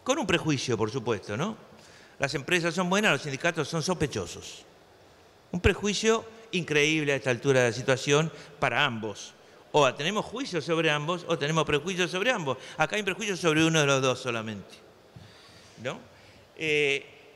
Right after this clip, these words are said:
somos partidarios de que exista la duración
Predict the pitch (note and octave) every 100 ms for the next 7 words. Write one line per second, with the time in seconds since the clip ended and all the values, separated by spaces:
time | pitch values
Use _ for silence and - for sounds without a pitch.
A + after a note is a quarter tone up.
0 | - - - C4 A3+ G#3 F3 A3+ A3+ G3
1 | F#3 E3+ - B3 A#3+ - A3 G3 - -
2 | - - - F3 F3 E3 D3+ - G#3 G#3+
3 | G3+